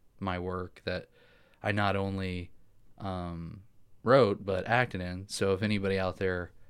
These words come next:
is curious to see my ugly mug, they can always Google <laughs> Action Movie Three, the sequel, and watch the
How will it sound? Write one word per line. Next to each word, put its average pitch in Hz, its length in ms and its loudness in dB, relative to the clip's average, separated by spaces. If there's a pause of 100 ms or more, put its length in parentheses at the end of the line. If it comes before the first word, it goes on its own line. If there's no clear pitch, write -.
(360)
is - 160 -8
curious 92 360 0
to - 60 -10
see 92 200 -4
my 90 180 -4
ugly 92 260 -6
mug, 92 300 -6
they 90 100 -4
can 95 120 -6
always 90 260 -4
Google 90 560 -6 (160)
<laughs> - 160 -12
Action 92 360 -4
Movie 90 240 -6
Three, 90 200 -6
the 90 100 -8
sequel, 90 420 -8
and 87 140 -10 (540)
watch 95 340 -4
the 90 320 -8